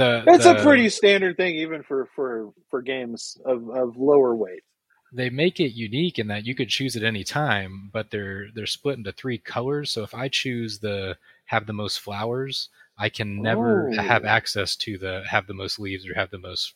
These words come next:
Speaker 2: fruit. Um,
Speaker 1: Oh,
Speaker 2: so I, at
Speaker 1: that's
Speaker 2: the beginning of
Speaker 1: nice.
Speaker 2: the game, I could take that tile at the beginning of the game and say, "I'm gonna go for the most flowers,"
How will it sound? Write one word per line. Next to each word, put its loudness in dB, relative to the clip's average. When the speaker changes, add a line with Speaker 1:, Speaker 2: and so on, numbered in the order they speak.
Speaker 2:
fruit. -10
Um, -10
Speaker 1:
Oh, 0
Speaker 2:
so 2
I, 4
at 6
Speaker 1:
that's 2
Speaker 2:
the -2
beginning 4
of 0
Speaker 1:
nice. 2
Speaker 2:
the 2
game, 2
I -2
could -8
take -4
that -6
tile 2
at -14
the -18
beginning -4
of -6
the -8
game -4
and -14
say, -10
"I'm -8
gonna -6
go -6
for -16
the -20
most -12
flowers," -8